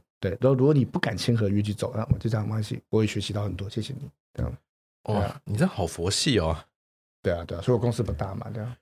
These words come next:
Speaker 1: 慢慢涨，慢慢涨。
Speaker 2: 不会啊，不会啊。
Speaker 1: 就是稳定成长，稳定成长。
Speaker 2: 好。
Speaker 1: 嗯。像刚刚讲那个课题的话，最多就是代工厂转型品牌的，最多的。
Speaker 2: 哦，对啊，
Speaker 1: 超级多的。
Speaker 2: 好，我，
Speaker 1: 我遇
Speaker 2: 我好，我遇到好多这种，就是青年局其实有，有遇到好多，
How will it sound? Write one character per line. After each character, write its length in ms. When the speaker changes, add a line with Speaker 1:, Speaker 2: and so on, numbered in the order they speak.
Speaker 1:
慢 120
慢 140
涨， 180
慢 100
慢 120
涨。 140
Speaker 2:
不 100
会 160
啊， 100
不 140
会 100
啊。 80
Speaker 1:
就 140
是 60
稳 140
定 140
成 180
长， 200
稳 120
定 80
成 160
长。 140
Speaker 2:
好。 140
Speaker 1:
嗯。 160
像 180
刚 140
刚 60
讲 160
那 140
个 100
课 200
题 180
的 140
话， 160
最 200
多 200
就 100
是 400
代 140
工 200
厂 280
转 200
型 200
品 260
牌 140
的， 180
最 100
多 220
的。 100
Speaker 2:
哦， 220
对 180
啊， 240
Speaker 1:
超 200
级 80
多 180
的。 80
Speaker 2:
好， 40
我， 160
Speaker 1:
我 80
遇 20
Speaker 2:
我 60
好， 240
我 160
遇 100
到 160
好 320
多 240
这 140
种， 260
就 100
是 80
青 160
年 160
局 160
其 160
实 100
有， 340
有 160
遇 80
到 160
好 120
多， 220